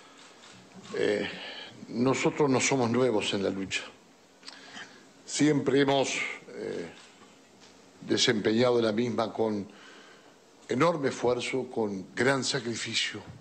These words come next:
con gran entrega, defendiendo nuestros principios,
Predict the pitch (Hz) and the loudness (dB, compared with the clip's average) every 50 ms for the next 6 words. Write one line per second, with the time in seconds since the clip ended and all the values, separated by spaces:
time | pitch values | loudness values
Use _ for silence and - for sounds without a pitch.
0 | - - - - - - - - - - _ - 101 101 92 110 131 151 151 143 | -20 -20 -20 -20 -20 -20 -20 -20 -20 -14 _ -6 -4 -2 0 2 2 4 4 2
1 | 135 127 117 120 131 123 120 110 110 107 - - - - - - - - - - | 2 0 0 0 0 2 2 2 0 -2 -2 -6 -16 -20 -20 -20 -20 -20 -20 -20
2 | - - - - - - - - - - - - - - - - - - - - | -20 -20 -20 -20 -20 -20 -20 -20 -20 -20 -20 -20 -20 -20 -20 -20 -20 -20 -20 -20
3 | - - - - - - - - - 104 101 123 120 135 131 120 123 147 160 156 | -20 -20 -20 -20 -20 -20 -20 -14 -6 -2 -2 0 2 2 2 4 4 4 4 4
4 | 143 143 135 127 113 - - 113 - - 101 98 - - 156 143 - - 95 95 | 4 4 4 2 0 0 -2 -6 -4 -4 -6 -4 -2 0 0 -2 -2 -2 -6 -6
5 | 82 | -6